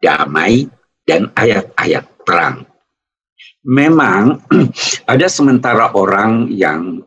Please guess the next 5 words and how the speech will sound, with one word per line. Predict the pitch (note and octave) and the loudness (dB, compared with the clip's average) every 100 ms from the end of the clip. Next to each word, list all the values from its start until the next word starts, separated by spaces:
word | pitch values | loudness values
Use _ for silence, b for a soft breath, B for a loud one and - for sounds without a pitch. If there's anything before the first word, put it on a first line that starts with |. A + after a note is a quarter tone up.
| _ _ | _ _
salah | - - D#3+ D3+ | -6 -2 0 2
faham | C#3+ C#3 A2+ F3+ F3+ B2+ C#3 _ _ B B B | 0 0 0 0 0 -2 -6 _ _ B B B
kalau | - G2 A2+ A2 | -2 2 2 2
enggan | A#2 B2+ C3 C3 | 2 4 2 2
berkata | A2+ - F#2 E2+ - - E2+ F#2 G#2+ | 2 -2 -2 -4 -4 -2 0 -2 -4